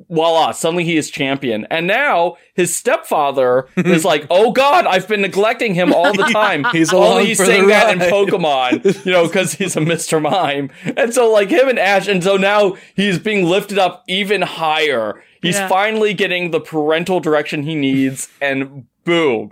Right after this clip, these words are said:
Speaker 1: he's,
Speaker 3: Yeah.
Speaker 1: he's, like, champion of the world now.
Speaker 3: Yeah, I mean, it's, it's amazing. We got Red Gyarados coming. He caught a Dragonite. Gengar's in the next episode.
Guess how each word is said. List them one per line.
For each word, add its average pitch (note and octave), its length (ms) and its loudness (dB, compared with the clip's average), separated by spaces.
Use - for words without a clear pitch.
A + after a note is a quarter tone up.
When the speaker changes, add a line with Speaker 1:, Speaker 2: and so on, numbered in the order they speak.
Speaker 1:
he's, D#3+ 100 -4
Speaker 3:
Yeah. F#3+ 220 -2
Speaker 1:
he's, E3 360 -4
like, D#3+ 180 -2
champion F3 440 -4
of C#3 120 -6
the C#3 60 -2
world A#2 320 0
now. F2+ 380 -14
Speaker 3:
Yeah, F3+ 400 -6
I A3 120 -6
mean, G#3+ 260 -4
it's, B3 280 -8
it's C4+ 160 -4
amazing. F3+ 480 -4
We A3 80 -12
got A#3 160 -4
Red A3+ 220 -2
Gyarados G3+ 340 -4
coming. F#3+ 380 -8
He - 140 -12
caught C4 240 -4
a A#3+ 40 -6
Dragonite. F#3+ 520 -6
Gengar's A3 480 -4
in G#3 80 -4
the G3 80 -8
next G3 240 -8
episode. F#3 540 -10